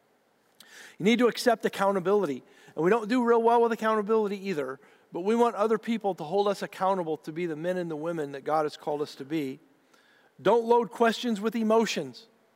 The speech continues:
Sometimes when we're in a conflict, we're, we're emoting through questions and through interacting with the person, but not in an honest, open way to say, "This is how I'm feeling." Instead, we hide it in questions and accusations.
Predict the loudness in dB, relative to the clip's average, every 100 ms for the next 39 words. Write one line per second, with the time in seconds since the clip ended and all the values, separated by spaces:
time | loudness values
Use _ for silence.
0 | _ _ _ _ -2 -2 0 2 2 0
1 | -4 -6 -2 0 2 2 2 2 2 2
2 | 0 -2 -4 -20 _ 0 2 0 -4 -4
3 | -2 0 4 4 4 4 2 -2 -2 -2
4 | 2 0 0 -4 -6 -6 -6 -6 -4 -2
5 | -2 -2 0 4 2 2 -4 -6 -6 -6
6 | -6 -4 -8 -10 -14 -8 0 2 2 2
7 | -2 -2 2 2 2 -2 0 2 2 -2
8 | -4 -6 -8 -12 -10 -6 -2 -2 0 2
9 | 2 0 -2 -2 -4 -10 _ _ _ -12
10 | -4 0 0 0 0 0 2 -2 -8 -12
11 | -4 -4 -4 -10 -10 -10 -6 -4 -4 -8
12 | -6 -6 -6 -12 -16